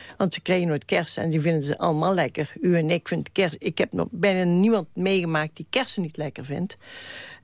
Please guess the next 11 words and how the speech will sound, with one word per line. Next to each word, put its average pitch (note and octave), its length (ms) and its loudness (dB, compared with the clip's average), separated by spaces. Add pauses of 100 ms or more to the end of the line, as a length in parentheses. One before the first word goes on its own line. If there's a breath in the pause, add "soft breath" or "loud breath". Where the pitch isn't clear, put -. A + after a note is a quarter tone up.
En G#3+ 460 2 (260)
toen A#3+ 180 4
moest G#3+ 280 2
ik, - 260 -2
eh, G3 400 4
bij F#3+ 360 0
de F3 400 0
hoofdzuster A#3+ 600 0
komen D#3 300 -6
's - 100 -6
morgens. D3 720 -2